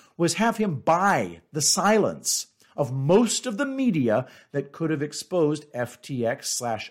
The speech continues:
Alameda before the collapse. Watcher dot guru on Twitter, just in, Sam Bankman-Fried secretly funded crypto news site The Block,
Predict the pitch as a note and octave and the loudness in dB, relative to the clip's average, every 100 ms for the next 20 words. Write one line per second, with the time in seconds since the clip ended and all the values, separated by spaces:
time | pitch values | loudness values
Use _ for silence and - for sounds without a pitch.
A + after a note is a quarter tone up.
0 | - C#3+ B2 A#2 E3+ C#3 D3+ F3 C#3+ - | -6 -2 -2 0 0 0 0 -2 -4 0
1 | F3+ B2 G#2+ A#2 _ C#3 - D#3+ D#3+ A#2+ | 2 4 0 -4 _ -10 -4 0 2 2
2 | - - - - _ _ _ _ _ _ | -2 -10 -12 -14 _ _ _ _ _ _
3 | _ _ - D#3+ F3+ F3 E3+ D#3+ D#3 - | _ _ 0 4 4 2 2 2 2 0
4 | C#3+ E3+ B2 G#2 A2 A#2 - D#3 G#2+ F#2+ | -2 0 0 0 -2 -4 -4 -4 -2 0
5 | F#3 - F3 F#2+ C#2+ - - - - F#3+ | 0 0 -4 -4 -10 -20 -20 -10 0 0
6 | C4 G#3+ G3 G3+ F#3 D#3+ D3+ C#3+ C3+ - | 2 2 0 0 -8 -8 -4 -2 -2 -4
7 | F#3 - F#3+ F3 - D3+ D3 C3+ - A3 | -4 -4 -6 -6 -2 -2 -2 -4 -2 0
8 | G3+ G3 F#3+ A3+ G#3 - D#3+ D#3 - D3+ | 2 2 4 2 2 -2 -2 -4 -4 -2
9 | E3+ G3 A2 - - | 2 2 2 -4 -18